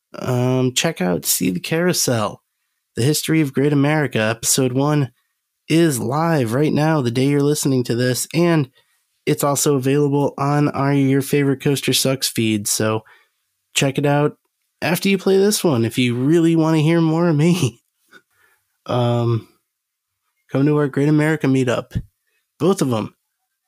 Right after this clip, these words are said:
June, September. Be there. Smoke a square. I don't know. Ben, you got anything else, man? Drew, you got anything else?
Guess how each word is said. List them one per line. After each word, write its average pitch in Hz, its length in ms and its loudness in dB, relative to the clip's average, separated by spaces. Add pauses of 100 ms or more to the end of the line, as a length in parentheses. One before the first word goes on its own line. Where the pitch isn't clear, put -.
(180)
June, 139 440 0
September. 127 640 -2 (360)
Be 165 160 2
there. 113 380 0 (1000)
Smoke 156 320 -2
a - 20 0
square. 110 560 0 (420)
I 127 120 -2
don't 113 120 -2
know. 110 200 -2 (1120)
Ben, 160 180 2
you 165 120 4
got 170 160 2
anything 160 340 0
else, 156 240 -2
man? 165 220 2 (1160)
Drew, 143 200 2
you 160 180 4
got 156 120 2
anything 160 300 2
else? 165 380 -2